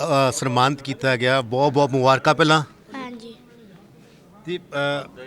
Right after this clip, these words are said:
Speaker 1: ਸ਼ਵਨ, ਜਦੋਂ, ਅ, ਉੱਧਰੋਂ ਲੜਾਈ ਲੱਗੀ ਸੀ ਆਪਰੇਸ਼ਨ ਸਿੰਦੂਰ ਦੌਰਾਨ, ਤੁਸੀਂ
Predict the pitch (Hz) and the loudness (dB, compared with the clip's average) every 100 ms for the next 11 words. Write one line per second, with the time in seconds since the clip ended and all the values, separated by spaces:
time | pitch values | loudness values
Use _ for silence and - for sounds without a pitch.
0 | 127 - 135 170 180 220 - _ _ - | -20 -14 -4 0 0 0 -6 _ _ -20
1 | - - _ - 135 156 170 190 190 185 | -20 -20 _ -18 0 2 4 4 2 -2
2 | - - - - - - - 156 156 160 | -10 -20 -20 -20 -20 -18 0 4 6 4
3 | 160 151 165 185 165 131 131 143 135 143 | 0 -2 0 2 2 2 2 -2 -4 -6
4 | 139 147 147 - 156 - 143 139 110 123 | -4 -4 -4 -4 -6 -6 -4 -4 -2 -2
5 | 120 120 123 120 - - - 147 135 165 | -2 -2 -4 -8 -18 -20 -10 -6 0 0
6 | 160 | 0